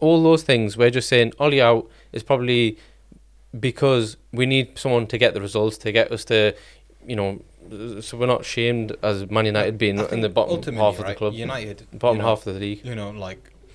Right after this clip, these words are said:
Speaker 2: they wanna win the league again, ultimately. And touch wood, it never happens again. But
Speaker 1: Touch
Speaker 2: if,
Speaker 1: wood.
Speaker 2: if that's
Speaker 1: Touch wood, it happens.
Speaker 2: But if that is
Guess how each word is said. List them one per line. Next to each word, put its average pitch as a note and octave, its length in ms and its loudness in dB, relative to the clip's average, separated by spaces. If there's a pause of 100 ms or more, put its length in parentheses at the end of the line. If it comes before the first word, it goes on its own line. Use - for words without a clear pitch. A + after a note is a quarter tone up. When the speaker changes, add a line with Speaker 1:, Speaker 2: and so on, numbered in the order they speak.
(800)
Speaker 2:
they C3+ 120 -8
wanna D3 200 -2
win B2 140 -4
the G#2+ 80 -6
league G2 200 -10
again, F2+ 260 -16
ultimately. A2 520 -14
And A2 140 -18
touch D#3+ 160 -8
wood, D3 140 -2
it A#2 40 -4
never B2+ 180 -4
happens A2+ 340 -6
again. F#2 300 -12 (300)
But C3+ 380 -6 (220)
Speaker 1:
Touch - 200 -6
Speaker 2:
if, D3 120 0
Speaker 1:
wood. C3 180 2
Speaker 2:
if D3 140 -6
that's F#3 120 6 (120)
Speaker 1:
Touch - 20 -
wood, E3+ 140 6
it D3+ 60 6
happens. D3 540 2
Speaker 2:
But D3+ 240 -6
if E3 180 -4
that F#3+ 280 0
is D3+ 220 -8